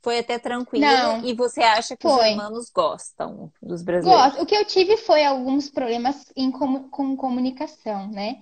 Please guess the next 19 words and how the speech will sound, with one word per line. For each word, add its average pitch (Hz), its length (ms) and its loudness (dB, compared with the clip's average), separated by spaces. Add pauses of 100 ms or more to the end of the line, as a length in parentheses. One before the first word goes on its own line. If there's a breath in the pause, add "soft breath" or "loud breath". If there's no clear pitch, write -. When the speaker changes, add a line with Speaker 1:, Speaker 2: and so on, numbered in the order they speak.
(140 soft breath)
Speaker 1:
Uhum. 180 560 -4
Speaker 2:
É, 190 320 -4
algumas 233 360 -2
situações 240 500 -2
engraçadas, 247 840 0
algumas 233 360 -4
situações 233 480 -6
nem 233 160 -6
tanto, 302 480 0
porque 247 240 -6
na 226 140 -2
hora 226 120 0
eu 226 60 -4
travei 226 540 -2
e 208 60 -4
eu 208 80 -4
precisava 233 720 -2
me 214 120 -6
comunicar. 226 720 -8